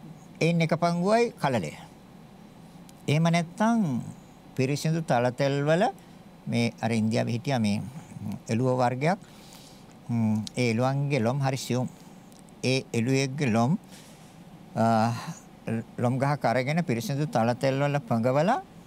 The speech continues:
ගසනවා. ගසුවාමත් ඒක යමක් ඉතුරු වුණොත්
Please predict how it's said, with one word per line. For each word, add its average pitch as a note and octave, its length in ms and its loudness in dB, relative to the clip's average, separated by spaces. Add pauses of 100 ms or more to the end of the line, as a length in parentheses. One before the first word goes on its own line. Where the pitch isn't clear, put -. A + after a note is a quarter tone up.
(100)
ගසනවා. - 460 -2 (760)
ගසුවාමත් F3 640 2
ඒක F3 140 2
යමක් E3 300 2
ඉතුරු D3+ 280 2
වුණොත් A3 260 4